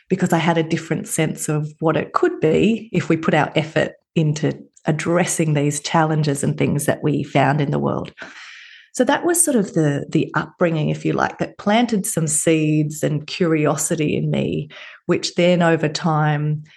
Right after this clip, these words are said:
played out into the work and the different businesses that I've built. So it was really from an academic point of view, I went on to study politics, international relations, counterterrorism, a whole bunch of things focused around leadership, because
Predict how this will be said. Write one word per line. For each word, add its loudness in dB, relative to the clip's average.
played 4
out 2
into 2
the 2
work -2
and 2
the 2
different -2
businesses -2
that 0
I've -4
built. 0
So 0
it 0
was 2
really 2
from 0
an 0
academic 2
point 2
of -2
view, 4
I 4
went 0
on 0
to -2
study 0
politics, 0
international -2
relations, 0
counterterrorism, 2
a 4
whole 2
bunch 0
of -6
things -2
focused 0
around 2
leadership, 2
because -2